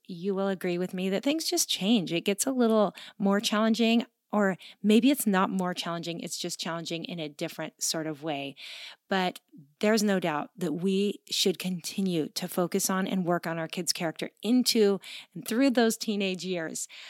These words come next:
I quote here, one of my favorite quotes, I've put it on Instagram and you've probably seen it before, but I love it. It's by theologian N T Wright. And he talks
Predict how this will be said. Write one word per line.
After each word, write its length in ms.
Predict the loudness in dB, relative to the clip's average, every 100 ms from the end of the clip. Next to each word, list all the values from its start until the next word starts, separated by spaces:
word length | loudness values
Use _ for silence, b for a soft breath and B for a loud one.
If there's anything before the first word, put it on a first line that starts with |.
| B B 0
I 160 | 2
quote 300 | 2 2 0
here, 160 | 0 -2
one 160 | -2 0
of 80 |
my 100 | -2
favorite 500 | -4 4 6 6 4
quotes, 380 | 2 4 4 2 0
I've 360 | 0 0 -4 -6
put 200 | 0 2
it 100 | 2
on 200 | 0 0
Instagram 800 | -2 -2 0 2 2 2 0
and 140 | -2 -4
you've 160 | -6
probably 300 | -2 0 0
seen 280 | 0 -2 -4
it 100 | -4
before, 420 | -4 -4 -2 -4
but 160 | -4 -6
I 140 | -4 -2
love 300 | 0 0 0
it. 60 |
It's 180 | -4 -6
by 140 | -8
theologian 600 | -6 -4 -2 0 -2 -6
N 380 | -8 -8 -8 -8 _
T 240 | -8 -6 -4
Wright. 400 | -2 -2 -2 -6 B B B B B B B -8
And 140 | -8
he 540 | -6 -2 0 2 0 -4
talks 560 | -4 -2 -2 -4 -6